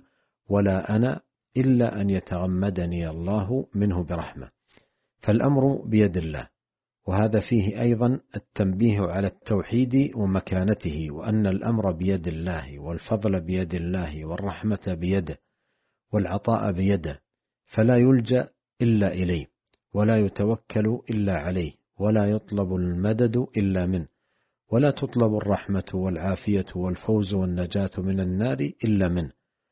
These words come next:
لأن الأمر من قبل ومن بعد لله رب العالمين لا شريك له. "قل إن صلاتي ونسكي ومحياي ومماتي لله رب العالمين لا شريك له،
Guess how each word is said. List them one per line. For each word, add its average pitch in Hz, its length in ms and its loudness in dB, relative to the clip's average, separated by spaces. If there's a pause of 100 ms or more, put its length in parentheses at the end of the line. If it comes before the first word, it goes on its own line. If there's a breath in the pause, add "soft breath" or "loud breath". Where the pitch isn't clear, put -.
(400)
لأن 131 340 4
الأمر 123 680 0
من 113 220 4
قبل 98 600 0
ومن 101 340 2
بعد 117 320 0 (220)
لله 101 560 0
رب 95 240 -2
العالمين 92 640 0
لا 127 380 -2
شريك 78 460 -6
له. 65 160 -12 (480)
"قل 107 160 2
إن 110 260 2
صلاتي 107 680 -2
ونسكي 98 840 -4
ومحياي 101 800 -2
ومماتي 98 920 -2
لله 95 520 -2
رب 90 220 -6
العالمين 90 640 -2 (560)
لا 98 160 0
شريك 90 460 -2
له، 87 260 -2